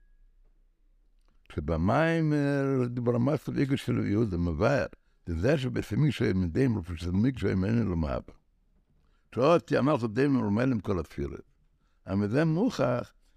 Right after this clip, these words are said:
הרב מביא הוכחה למה שאמר קודם בסעיף א'. מה אמר קודם בסעיף א'? שלמרות שבפשטות, אבל ויגש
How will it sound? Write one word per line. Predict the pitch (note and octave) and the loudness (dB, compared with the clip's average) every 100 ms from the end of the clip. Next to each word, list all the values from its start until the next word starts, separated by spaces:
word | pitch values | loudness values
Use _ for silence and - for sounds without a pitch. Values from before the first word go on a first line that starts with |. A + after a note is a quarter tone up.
| _ - | _ -2
הרב | E3+ B3 F3+ | 0 2 2
מביא | C#3 C3+ A3+ | 2 0 0
הוכחה | D3+ - - E3+ | 0 -2 0 0
למה | G#3+ F3 | 2 0
שאמר | - E3 E3+ | 2 0 0
קודם | - C3+ B2 | 0 -2 -2
בסעיף | - - - | -4 -10 -12
א'. | - - - _ _ _ _ _ _ - | -16 -16 -20 _ _ _ _ _ _ 0
מה | A#3 | 4
אמר | A3+ F3 | 4 2
קודם | - E3+ D#3+ | 0 0 0
בסעיף | B2+ - E2 - | 0 -4 -6 -6
א'? | - - _ _ _ _ _ _ _ _ _ _ - | -8 -10 _ _ _ _ _ _ _ _ _ _ -12
שלמרות | - F2 E2 F2+ E3 G#3 G3+ | -4 0 0 4 4 6 2
שבפשטות, | B2+ B2 G#2+ - A#2 G#2+ - - - _ _ _ _ _ _ - | 2 -2 -2 0 0 0 -4 -20 -20 _ _ _ _ _ _ -2
אבל | A2 A2 | 0 2
ויגש | A#2+ D#3+ E3+ | 4 2 2